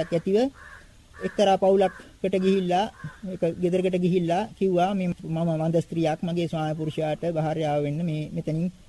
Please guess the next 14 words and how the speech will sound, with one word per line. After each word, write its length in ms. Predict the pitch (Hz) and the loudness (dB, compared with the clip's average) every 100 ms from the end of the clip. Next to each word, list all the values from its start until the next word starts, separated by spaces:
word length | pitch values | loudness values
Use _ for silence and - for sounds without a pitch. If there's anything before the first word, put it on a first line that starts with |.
| - - - | -20 -20 -10
අපිට 200 | 160 170 160 156 | -6 -2 -2 0
දියණියක් 420 | 175 175 170 165 | 2 4 2 4
දෙන්න" 240 | 220 214 175 | 6 6 2
කියලා. 340 | 147 107 - - - - | -4 -8 -12 -20 -10 2
ඒ 120 | 226 226 | 2 4
අය 180 | 214 214 196 190 - - - | 4 6 6 4 -6 -20 -6
ඒකට 260 | 202 214 202 | 0 2 2
විරුද්ධව 360 | 202 190 190 | 2 4 4
කතා 300 | 190 180 185 185 | 4 4 2 2
කරාම 340 | 180 185 190 | 2 0 0
මොකද 260 | 190 180 180 | 0 0 2
මේකේ 280 | 180 180 | 0 2
අදහස 320 | 165 180 190 180 | 2 2 2 -2
කියලා 400 | 190 170 180 | 0 2 2